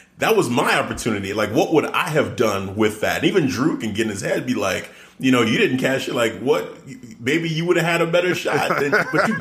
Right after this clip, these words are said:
Speaker 1: gave it up to Seth." You know, just start that friction between,
Speaker 2: Yes.
Speaker 1: between Murphy and, and Seth. So,
Speaker 2: Like, you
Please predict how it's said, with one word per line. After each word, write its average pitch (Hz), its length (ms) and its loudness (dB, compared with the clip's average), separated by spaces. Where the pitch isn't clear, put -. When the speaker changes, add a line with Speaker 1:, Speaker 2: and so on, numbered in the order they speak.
Speaker 1:
gave 170 200 4
it 185 100 4
up 226 160 2
to 294 120 0
Seth." - 440 2
You 143 120 0
know, 151 180 4
just 156 160 0
start 170 320 -2
that 151 160 -6
friction 131 560 0
between, 123 360 2
Speaker 2:
Yes. 113 300 -2
Speaker 1:
between 127 360 2
Murphy 151 440 2
and, 123 140 0
and 117 180 0
Seth. - 420 -2
So, 107 340 -2
Speaker 2:
Like, 76 100 -16
you 113 60 -10